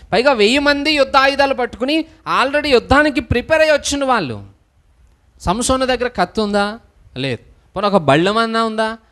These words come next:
లేదు. అప్పటికప్పుడు ఒక ఆయుధాన్ని రెడీ చేసుకున్నాడు. ఒక గాడిద దవడెముక లాగేసి వెయ్యి మందిని చంపేశాడట.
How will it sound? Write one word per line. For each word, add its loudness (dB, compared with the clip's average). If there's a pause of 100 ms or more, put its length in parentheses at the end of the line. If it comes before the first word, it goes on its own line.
(120)
లేదు. -4
అప్పటికప్పుడు 0
ఒక -4
ఆయుధాన్ని -4
రెడీ -2
చేసుకున్నాడు. -4 (580)
ఒక 4
గాడిద 2
దవడెముక 0
లాగేసి -6 (240)
వెయ్యి 2
మందిని -2
చంపేశాడట. -6